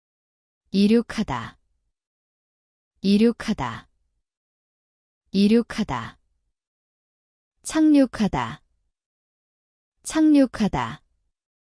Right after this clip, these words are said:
착륙하다. 만나다.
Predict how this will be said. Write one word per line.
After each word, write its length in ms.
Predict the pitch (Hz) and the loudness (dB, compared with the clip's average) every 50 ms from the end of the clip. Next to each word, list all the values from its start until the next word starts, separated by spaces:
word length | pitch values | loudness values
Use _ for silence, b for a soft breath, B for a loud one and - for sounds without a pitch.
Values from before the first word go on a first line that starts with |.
| _ _ _ _ _ _ _ _ _ _ _ _ _ _ _ - | _ _ _ _ _ _ _ _ _ _ _ _ _ _ _ -14
착륙하다. 1000 | - - 311 311 311 302 285 269 240 - - 220 190 - 143 123 - - - _ _ _ _ _ _ _ _ _ _ _ _ _ _ _ _ _ _ _ _ _ _ _ _ _ _ _ _ | -8 -2 0 2 4 4 4 4 2 0 -2 -4 -2 -2 -4 -8 -8 -10 -16 _ _ _ _ _ _ _ _ _ _ _ _ _ _ _ _ _ _ _ _ _ _ _ _ _ _ _ _
만나다. 840 | - 175 170 175 180 185 208 220 226 214 - 160 131 117 110 - - | -6 -2 0 2 4 4 4 4 2 0 -2 -4 -6 -6 -10 -14 -18